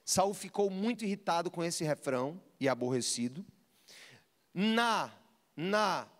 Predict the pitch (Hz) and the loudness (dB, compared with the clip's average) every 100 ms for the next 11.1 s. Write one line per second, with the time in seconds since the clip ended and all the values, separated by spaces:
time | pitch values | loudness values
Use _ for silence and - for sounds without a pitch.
0 | _ - 208 196 196 - 185 156 110 101 | _ 0 2 2 -2 0 2 2 -2 -10
1 | _ _ - 139 147 196 226 220 220 214 | _ _ -6 -2 2 4 4 2 0 -2
2 | - _ _ _ - 185 175 175 - 156 | -20 _ _ _ -2 0 2 -2 0 2
3 | 135 107 92 _ _ _ _ _ - 127 | 0 -4 -12 _ _ _ _ _ -6 -6
4 | - 170 180 160 151 143 139 160 160 - | -2 -2 0 0 0 0 0 0 -2 -2
5 | 135 160 208 160 147 135 165 - _ _ | -2 0 0 -2 -2 -2 -8 -12 _ _
6 | - 110 131 175 _ _ - 143 139 147 | -12 -6 -6 -8 _ _ -4 -2 0 0
7 | 180 175 156 - 180 - 165 170 - 165 | 2 2 -2 -4 -4 0 0 0 -4 -6
8 | 165 185 151 147 139 131 135 180 226 - | -4 -6 -8 -6 -2 0 -2 -8 -18 -20
9 | _ _ - 160 156 - 175 170 175 175 | _ _ -4 -2 0 0 -2 -2 -4 -4
10 | - 147 160 151 151 151 - 147 139 156 | -4 -6 -6 -6 -8 -6 -2 0 0 -2
11 | 190 | -8